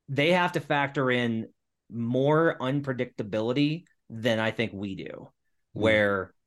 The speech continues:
Speaker 1: you know, well, what if Joker gets hurt? Okay, well, if Joker gets hurt in another fifteen games, he still probably wins,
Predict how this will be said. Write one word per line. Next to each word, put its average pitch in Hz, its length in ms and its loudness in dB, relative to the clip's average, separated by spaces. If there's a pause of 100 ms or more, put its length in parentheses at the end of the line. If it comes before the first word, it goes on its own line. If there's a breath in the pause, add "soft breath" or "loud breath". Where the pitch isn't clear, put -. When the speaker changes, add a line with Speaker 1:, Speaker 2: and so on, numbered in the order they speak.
(280)
Speaker 1:
you 127 100 0
know, 120 100 4
well, 123 120 4
what 131 140 6
if 131 160 0
Joker 120 320 0
gets 113 200 -4
hurt? 131 260 0
Okay, 120 220 0
well, 110 100 2
if 98 60 -6
Joker 139 220 2
gets 135 140 0
hurt 139 200 0
in 117 80 -2
another 113 240 -2 (180)
fifteen 139 580 -2
games, 104 800 -2 (420)
he 170 240 2
still 180 300 4
probably 160 560 4
wins, 117 760 0